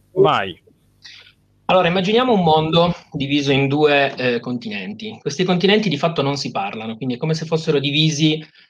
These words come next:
Speaker 2: da una sorta di muro invisibile, invalicabile, quindi a tutti gli effetti immaginario, ma esiste. È come se fossero quindi due mondi all'interno dello stesso pianeta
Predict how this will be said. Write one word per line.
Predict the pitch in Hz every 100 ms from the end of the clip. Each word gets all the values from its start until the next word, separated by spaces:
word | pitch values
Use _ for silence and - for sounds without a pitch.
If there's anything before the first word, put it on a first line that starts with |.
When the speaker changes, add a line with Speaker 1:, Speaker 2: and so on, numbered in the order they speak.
| _
Speaker 2:
da | 151
una | 160
sorta | 165 165 160
di |
muro | 151 160 165 151
invisibile, | 139 139 147 151 165 156 156 139
invalicabile, | 127 127 135 143 143 123 120
quindi | 123 120
a |
tutti | 117 120
gli | 123
effetti | - -
immaginario, | 123 135 143 151 135 135 123
ma | 123 120
esiste. | 113 104 92 - - - _ _ _ _
È | -
come | 190
se | 185
fossero | 180 185 170
quindi | 175 160
due | 143 208
mondi | 175 151 139 143 160 160 _ -
all'interno | 127 123 151
dello | 127 123
stesso | 139 135
pianeta | 131 127 107 107 127 127